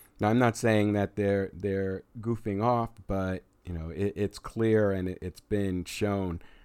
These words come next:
that, you know, they're, they're not, you know, anywhere near one hundred percent dedicated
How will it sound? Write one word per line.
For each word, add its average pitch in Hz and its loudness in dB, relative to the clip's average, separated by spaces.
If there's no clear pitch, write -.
that, 90 0
you 90 -6
know, 82 -8
they're, 95 -4
they're 92 0
not, 98 0
you 85 -8
know, 78 -10
anywhere 98 2
near 101 2
one 92 -2
hundred 95 -4
percent 92 -4
dedicated 92 -2